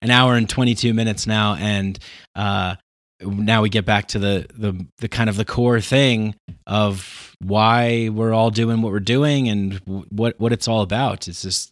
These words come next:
this love and, and connection and trying to spread that and help other people see that, right? I, I think that's oftentimes gets lost. And I, I think also too, in a, a lot of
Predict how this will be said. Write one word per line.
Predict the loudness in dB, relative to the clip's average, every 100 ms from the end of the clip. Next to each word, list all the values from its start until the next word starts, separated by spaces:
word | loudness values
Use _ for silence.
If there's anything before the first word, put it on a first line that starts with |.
| -10
this | -6 -4
love | -2 0 -2 -4
and, | -8 -10 -12
and | -14 -10
connection | -6 -4 -4 -4 -4
and | -6 -10 -16 -20 -20 -4
trying | 2 4
to | 4 2 -2 -6
spread | -4 -2 2
that | 2 2
and | 0
help | -2 -2
other | -2 -2
people | -4 -4
see | -4 -4
that, | -6 -6
right? | -4 -4 -4
I, | -8 -10 _ -20 _ _ -12
I |
think | -6 -6
that's | -4 -6 -6 -8 -10 -12 _ _ _ _ -20 -8
oftentimes | -4 -2 0 0 -2 0
gets | -4 -4
lost. | -2 0 0 0
And | -2
I, | -2
I | -4
think | -2
also | 0 0 0
too, | 0 0
in | 2
a, |
a | 0 -2
lot | 0 2 2
of | 0